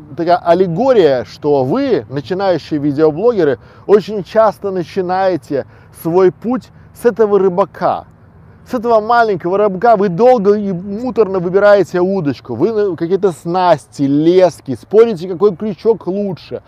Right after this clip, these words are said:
какая там, не знаю, э, насадка лучше. В то время, когда надо думать про то, как ловить рыбу кораблями,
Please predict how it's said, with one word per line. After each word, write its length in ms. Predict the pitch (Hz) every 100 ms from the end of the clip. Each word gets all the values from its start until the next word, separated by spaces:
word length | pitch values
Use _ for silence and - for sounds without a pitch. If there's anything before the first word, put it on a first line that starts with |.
| - - -
какая 440 | 147 214 226 220
там, 220 | 220 214
не 120 | 214
знаю, 420 | 180 220 208 196 - - _
э, 420 | 160 175 170 160
насадка 720 | 160 175 196 - 214 202 - 185
лучше. 400 | 170 151 - 127
В 40 |
то 140 | - 190
время, 260 | 240 233
когда 380 | 180 180 208 180 _ _
надо 480 | 151 185 220 214 208
думать 520 | 151 202 220 202 -
про 180 | 175 175
то, 180 | 180 208
как 180 | 165 147
ловить 320 | 160 202 165 _
рыбу 500 | 139 156 226 180 143 - _
кораблями, 800 | - 165 160 156 180 175 127